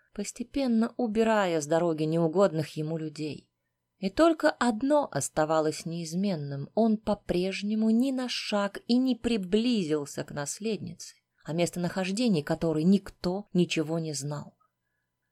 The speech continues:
Пятнадцать лет спустя им, казалось, снова повезло, и люди Айвана даже смогли разыскать дочь Максимилиана в одном из уединённых монастырей.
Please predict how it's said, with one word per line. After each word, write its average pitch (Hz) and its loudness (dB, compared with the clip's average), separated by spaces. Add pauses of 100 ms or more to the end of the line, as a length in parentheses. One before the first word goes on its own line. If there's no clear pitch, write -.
(220)
Пятнадцать 269 -4
лет 233 -2
спустя 247 -6 (100)
им, 254 2
казалось, 214 2
снова 214 2
повезло, 175 -2 (140)
и 151 -2
люди 170 2
Айвана 156 0 (120)
даже 151 2
смогли 165 0
разыскать 190 -4
дочь 151 4
Максимилиана 160 0
в 147 -2
одном 160 0
из 147 0
уединённых 160 0
монастырей. 170 -6